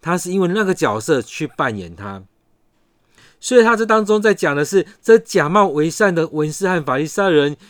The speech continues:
也可以讲到说，你们这些只是做做样子的人。或许我们在成为一个基督徒的时候，或者是我们成为一个，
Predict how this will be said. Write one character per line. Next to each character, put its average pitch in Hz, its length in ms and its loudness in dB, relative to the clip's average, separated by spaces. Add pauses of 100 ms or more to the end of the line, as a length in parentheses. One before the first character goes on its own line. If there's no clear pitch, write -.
(180)
也 151 220 4
可 - 200 4
以 247 60 8
讲 190 180 2
到 214 60 2
说， 214 160 4
你 190 100 2
们 175 160 0
这 226 220 6
些 226 220 2
只 180 120 -4
是 196 380 -2 (380)
做 226 180 6
做 214 140 6
样 208 200 4
子 160 140 -4
的 147 120 4
人。 131 360 2 (400)
或 254 220 2
许 190 160 -2
我 175 100 4
们 156 160 0
在 196 140 0
成 175 380 -8
为 175 80 0
一 - 20 0
个 170 80 0
基 185 120 -4
督 196 120 2
徒 147 120 -2
的 143 120 4
时 151 120 -6
候， 160 320 2 (240)
或 196 220 4
者 160 80 4
是 208 200 -4
我 180 120 4
们 139 180 -2
成 165 340 -6
为 156 140 0
一 165 100 0
个， 143 480 2